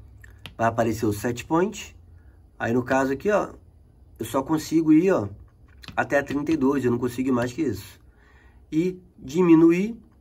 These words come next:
eu também não consigo ir menos de dezesseis. E tá configurado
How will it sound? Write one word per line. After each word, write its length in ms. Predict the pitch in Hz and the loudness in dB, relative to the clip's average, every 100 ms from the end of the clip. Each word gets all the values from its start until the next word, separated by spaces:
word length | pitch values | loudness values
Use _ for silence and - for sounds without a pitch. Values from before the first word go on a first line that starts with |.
| _ _ - - - - - - _ - - _ - - - _ - - | _ _ -20 -20 -20 -20 -20 -20 _ -20 -20 _ -20 -20 -20 _ -20 -10
eu 140 | - 127 | -2 -2
também 320 | 151 135 139 | 2 4 4
não 180 | 143 160 | 4 2
consigo 760 | 165 175 - 147 160 160 170 - _ - - - - - - - | 2 0 0 -4 -2 -2 -10 -14 _ -20 -20 -20 -20 -20 -20 -6
ir 260 | 135 156 - - | -4 -4 -6 -6
menos 380 | 139 139 143 147 | 0 2 2 -2
de 140 | 139 | -8
dezesseis. 800 | 131 135 165 156 123 123 127 - - - - - - - | -12 -4 -4 -2 -2 -2 -6 -18 -20 -20 -20 -20 -20 -10
E 80 | 139 | -10
tá 340 | - 127 127 - - _ - | -2 -2 -2 -8 -20 _ -10
configurado 960 | 147 139 156 151 143 120 123 123 123 | -8 -4 -4 -2 2 2 2 -2 -12